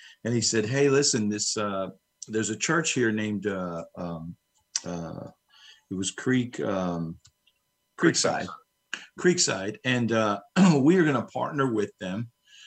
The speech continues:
Speaker 1: Uh, Cliff was starting his own church. And he said, "You know, we're gonna partner with them. Uh, we're gonna come alongside and be able to utilize the church and, and all those things." And, and,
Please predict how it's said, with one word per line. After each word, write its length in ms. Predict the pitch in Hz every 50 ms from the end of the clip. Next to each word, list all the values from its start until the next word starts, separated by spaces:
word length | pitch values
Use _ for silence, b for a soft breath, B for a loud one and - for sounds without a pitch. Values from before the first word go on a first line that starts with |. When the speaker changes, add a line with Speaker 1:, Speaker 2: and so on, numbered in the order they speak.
| B B -
Speaker 1:
Uh, 280 | 104 101 104 95 92
Cliff 320 | 90 - - 117 113 113 117
was 100 | 107 -
starting 320 | - 110 107 107 107 110
his 180 | 110 104 101 104
own 200 | 104 104 104 104
church. 480 | - 107 92 90 101 - - - - _ b b b b b _ -
And 220 | 104 98 98 95
he 80 | 98 98
said, 280 | 95 - 110 101 98
"You 100 | 98 110
know, 100 | 107 107
we're 120 | 104 113 120
gonna 160 | 143 143 127
partner 400 | - - 135 131 131 143 127 110
with 280 | 107 110 110 107 - - -
them. 400 | 104 104 104 104 107 107 110 - _ _ _ B B B B B B -
Uh, 80 | 95 95
we're 120 | 98 101
gonna 120 | 113 113 113
come 200 | - 131 127 123
alongside 640 | 117 117 113 113 107 - - 113 101 101 107 107
and 80 | 107 104
be 100 | 104 104
able 160 | 104 104 107
to 80 | 110 110
utilize 640 | 113 113 107 107 107 107 107 107 104 101 95 -
the 100 | - -
church 460 | - - 117 107 104 104 104 - -
and, 160 | 104 98 92 104
and 120 | 110 107
all 140 | 107 107 107
those 220 | 104 101 101 - -
things." 380 | - 147 160 156 143 120 113
And, 120 | 117 110 107
and, 160 | 104 104